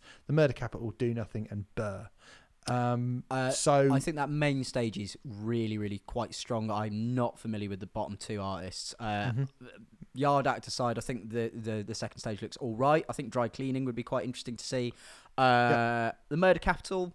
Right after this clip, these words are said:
Speaker 2: mm, I, I don't know what they're like live. I would be interested to go again.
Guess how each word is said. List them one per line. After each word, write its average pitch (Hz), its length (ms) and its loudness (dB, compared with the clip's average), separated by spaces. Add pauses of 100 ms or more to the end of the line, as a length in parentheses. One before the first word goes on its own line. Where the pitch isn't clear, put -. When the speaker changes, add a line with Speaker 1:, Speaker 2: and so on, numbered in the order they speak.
(220)
Speaker 2:
mm, 247 60 -12 (540)
I, 123 160 2 (140)
I 127 120 2
don't 135 260 0
know 127 100 0
what 135 140 0
they're 135 140 2
like 135 140 2
live. 160 220 2
I 180 60 4
would 147 160 2
be 143 80 2
interested 131 600 -4
to - 200 -10
go 123 240 -2 (140)
again. 123 340 -4